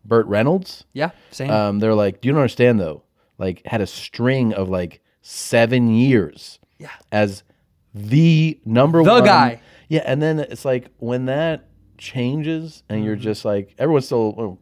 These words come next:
Speaker 1: people like you, but you're just an actor now.
Speaker 2: Yeah, you're a guy.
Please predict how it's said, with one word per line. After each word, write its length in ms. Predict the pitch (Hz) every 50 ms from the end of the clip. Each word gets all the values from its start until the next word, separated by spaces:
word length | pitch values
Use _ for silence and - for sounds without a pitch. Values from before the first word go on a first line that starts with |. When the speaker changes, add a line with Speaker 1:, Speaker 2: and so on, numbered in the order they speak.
| _
Speaker 1:
people 240 | _ 113 107 113 104 101
like 260 | 110 120 139 131 -
you, 100 | 123 113 104
but 180 | 101 104 95
you're 120 | 98 101 95
just 360 | 98 101 95 - _ _ _ _ _ _ _ _ _ _ _ _ _ _ _ _ _ _ _ _ _ _ _ _ _ _ _ _ _ _ _ _ _ -
an 100 | 95 104
actor 340 | 123 143 143 - - 110 101
now. 120 | 98 92
Speaker 2:
Yeah, 60 | - -
you're 140 | - - -
a 140 | - 165 180
guy. 280 | 151 131 117 117 123